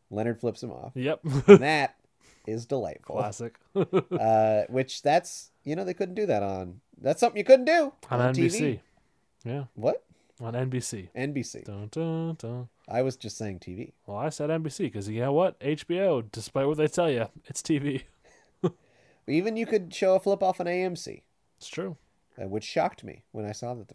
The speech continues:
Speaker 1: first time.
Speaker 2: Not on Comedy Central.
Speaker 1: No.
Speaker 2: They're blurring it out over there.
Speaker 1: No. No.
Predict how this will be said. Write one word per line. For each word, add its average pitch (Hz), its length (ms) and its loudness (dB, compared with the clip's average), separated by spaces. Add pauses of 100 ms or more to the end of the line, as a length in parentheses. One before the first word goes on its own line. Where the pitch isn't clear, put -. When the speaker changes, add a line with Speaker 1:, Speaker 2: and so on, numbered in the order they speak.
Speaker 1:
first - 160 -20
time. - 160 -20
Speaker 2:
Not 156 200 6
on 202 80 0
Comedy 202 280 6
Central. 208 500 2 (260)
Speaker 1:
No. - 180 -14 (800)
Speaker 2:
They're 92 100 -14
blurring 107 300 -6
it 127 80 -2
out 143 200 0
over 123 140 -2
there. 123 260 -2 (100)
Speaker 1:
No. - 160 -18 (840)
No. 85 280 -14